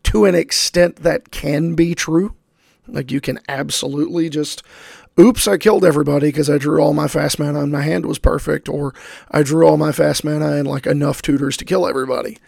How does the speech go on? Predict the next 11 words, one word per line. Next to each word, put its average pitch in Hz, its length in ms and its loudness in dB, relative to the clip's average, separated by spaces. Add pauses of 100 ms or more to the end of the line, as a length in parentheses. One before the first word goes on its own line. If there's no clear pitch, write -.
(180)
That's 135 140 -10
great. 151 440 4 (480)
Good 147 240 0
for 160 300 4
ya. 151 160 4
You 143 240 -2
did 151 260 0
it. 175 240 -8 (960)
Great 156 200 0
job. 156 200 -2 (1700)
But 190 340 2